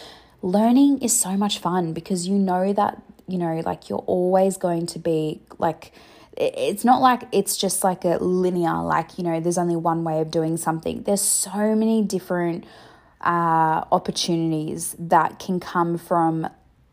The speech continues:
you know, just one or two ideas. And I think that's the best thing about knowing that you are a student for life. So I highly encourage that you take the time, whether it's, like,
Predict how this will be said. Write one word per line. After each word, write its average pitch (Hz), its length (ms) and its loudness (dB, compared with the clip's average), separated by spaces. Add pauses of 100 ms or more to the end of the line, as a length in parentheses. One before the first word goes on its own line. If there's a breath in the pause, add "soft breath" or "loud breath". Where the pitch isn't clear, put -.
you 175 120 -4
know, 147 300 -4
just - 300 -8
one 165 360 2
or 156 120 -2
two 160 240 -2
ideas. 156 640 -6
And 175 80 -4
I 175 80 0
think 190 200 -2
that's 196 200 0
the 175 100 -4
best 156 380 -2
thing 170 160 -2
about 156 320 0 (360 loud breath)
knowing 170 300 0
that 160 140 -2
you 165 180 0
are 160 60 2
a 160 60 -2
student 156 580 -4
for 151 120 -6
life. - 360 -2
So 156 440 2
I - 40 -8
highly 175 520 2
encourage 156 600 -2
that 156 160 0
you 165 100 -8
take 160 300 -6
the - 80 -10
time, 151 500 -4
whether 175 240 0
it's, - 220 -4
like, 160 160 -4